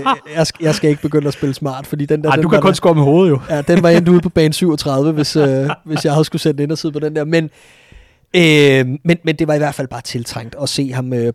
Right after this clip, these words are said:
Speaker 2: banke den ind, og også fordi der har været rigtig meget snak om, hvor er hans slutprodukt og sådan noget. Man er også nødt til at forstå, hvad er det for en spiller, Thiago er. Jeg synes, der har været rigtig mange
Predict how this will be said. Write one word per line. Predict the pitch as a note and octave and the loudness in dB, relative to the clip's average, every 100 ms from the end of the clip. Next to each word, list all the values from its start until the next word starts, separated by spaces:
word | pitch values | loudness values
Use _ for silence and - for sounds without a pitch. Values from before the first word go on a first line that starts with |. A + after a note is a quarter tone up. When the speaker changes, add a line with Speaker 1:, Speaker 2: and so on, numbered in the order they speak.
| - | -4
Speaker 2:
banke | C3 B2+ - | -6 -6 -4
den | |
ind, | C3+ C#3 - | -2 -2 0
og | C#3 C3 C3+ - - | 0 2 0 -6 -6
også | E3 | -4
fordi | - D#3+ | -2 -4
der | D#3+ | -4
har | D3 | -2
været | C#3+ | -2
rigtig | C#3 C#3+ | -2 -4
meget | C#3+ C#3 | -6 -6
snak | - C3+ C#3 | -6 -6 -4
om, | C#3+ | -4
hvor | C3+ D#3+ D3 | -2 -2 -2
er | |
hans | D3 D3 | -2 -4
slutprodukt | - D#3+ - D3+ C3 A#2+ | -2 -2 -2 -2 -2 -2
og | B2+ | -6
sådan | - | -6
noget. | C#3+ | -4
Man | F3 | -2
er | |
også | G3+ - | -4 -4
nødt | A3 | -4
til | - | -4
at | G3+ | -6
forstå, | F3 - G#3+ | -6 0 0
hvad | G3 E3 | 0 -4
er | |
det | E3+ | -4
for | - | -6
en | E3+ | -8
spiller, | - D#3 G3 A3 | -4 -4 -4 -6
Thiago | - C3 B2 E3 E3 | -6 -6 -6 -6 -6
er. | D3 | -4
Jeg | E3+ D3+ | -6 -4
synes, | G3 - | -4 -2
der | |
har | F#3 | 0
været | D3 C#3+ | 0 -2
rigtig | D#3+ - E3 | -6 -8 -6
mange | C#3 E3 | -4 -6